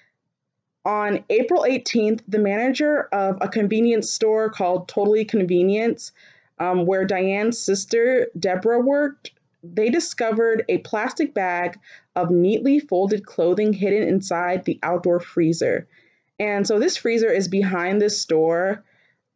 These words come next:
The manager had become suspicious after seeing the bag. She'd got it, and then, you know, she see what was inside, and she showed the clothes to Deborah,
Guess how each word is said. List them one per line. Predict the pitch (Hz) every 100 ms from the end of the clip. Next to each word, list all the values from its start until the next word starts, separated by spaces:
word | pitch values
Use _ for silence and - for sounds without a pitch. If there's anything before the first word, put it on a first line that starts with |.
| -
The | 202
manager | 196 208 247 311
had | 285 240 202
become | 220 233 214
suspicious | - 196 - 180 190 220 220
after | - 190 190 180
seeing | - 202 202 208
the |
bag. | 196 185 185 185 185 - - _ -
She'd | - 190 165
got | - 214 226 233
it, | 233 226 - -
and | 190 185
then, | 190 185 180 175
you | - 190
know, | 185 170
she | 190
see | 185 277
what | 285
was | 262
inside, | 240 233 220 202
and | - 190
she | 196
showed | 190 - 208 208
the | 202
clothes | 208 190 185 185 190
to | -
Deborah, | 170 180 180 214 220